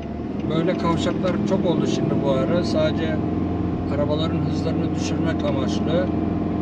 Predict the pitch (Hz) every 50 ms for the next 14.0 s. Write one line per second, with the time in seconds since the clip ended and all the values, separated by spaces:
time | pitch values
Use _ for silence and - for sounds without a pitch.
0 | - - - - - - - - - - - 151 151 160 160 160 156 156 156 156
1 | 156 151 151 - - 151 143 147 151 156 170 170 - - 160 156 156 160 156 156
2 | 156 156 156 160 160 156 156 - 147 151 156 160 156 - - - - - - -
3 | - - - - - - - - - - - - 151 156 156 156 - - - -
4 | - 151 151 156 - - - 156 147 - - 151 147 139 - 151 151 151 151 147
5 | 143 - - - - - - - - - - - - - - - - - - -
6 | - - - - - - - 139 139 143 143 143 147 151 143 147 147 147 143 -
7 | 151 151 - - - - - - - - - - - 151 151 - - - 160 156
8 | - - - - 151 147 151 143 - - - - - - 160 147 139 131 127 -
9 | - - - - - - - - - - - - - - 65 - - - - -
10 | 64 64 - - - - - - - - - - - - _ _ _ _ _ _
11 | _ _ - - - - - - - - - - - - - - - - - -
12 | - - - - - - - - - - - - - - - 156 160 143 - -
13 | - 170 180 190 180 175 180 180 226 220 214 208 214 - - - 196 208 208 208